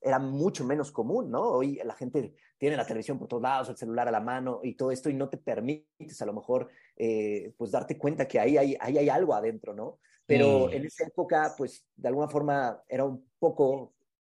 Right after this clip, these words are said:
Speaker 1: más fácil el, el hacer esto. Y yo me acuerdo
Speaker 2: Ujú.
Speaker 1: que se detonó esto y decir,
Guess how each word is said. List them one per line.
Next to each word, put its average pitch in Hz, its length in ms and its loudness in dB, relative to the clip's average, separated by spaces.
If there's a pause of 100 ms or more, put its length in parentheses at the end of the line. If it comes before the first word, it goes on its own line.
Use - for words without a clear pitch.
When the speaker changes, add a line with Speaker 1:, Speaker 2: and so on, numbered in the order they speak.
(120)
Speaker 1:
más 123 280 -8
fácil 131 420 -2
el, 110 200 -2
el 113 100 -4
hacer 139 220 -2
esto. 131 360 -4 (240)
Y 131 100 -4
yo 147 100 6
me 170 60 4
acuerdo 160 280 4
Speaker 2:
Ujú. 175 60 -6
Speaker 1:
que 131 260 0
se - 120 -10
detonó 123 480 -2
esto 233 240 -6
y 123 60 -4
decir, 143 420 -6